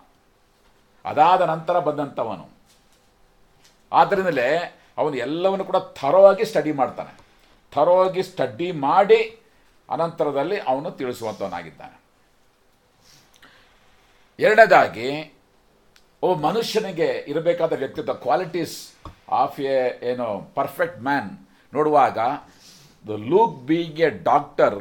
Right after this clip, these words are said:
is the right person to write those things. ಬೇರೆಯವ್ರಿಗಾದ್ರೆ ಅದು ಗೊತ್ತಾಗ್ತಾರಲ್ಲ,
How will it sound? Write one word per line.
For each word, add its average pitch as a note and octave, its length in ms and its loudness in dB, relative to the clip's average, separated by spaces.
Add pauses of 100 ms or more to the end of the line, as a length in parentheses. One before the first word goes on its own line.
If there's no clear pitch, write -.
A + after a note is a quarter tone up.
(200)
is B2 140 -10
the B2 200 -2
right D#3 300 -2
person E3 280 -2
to D#3 80 -8
write B2+ 280 -4
those A#2+ 220 -8
things. D#2+ 200 -18 (380)
ಬೇರೆಯವ್ರಿಗಾದ್ರೆ D#3 460 2
ಅದು B2 80 -6
ಗೊತ್ತಾಗ್ತಾರಲ್ಲ, C3+ 680 -4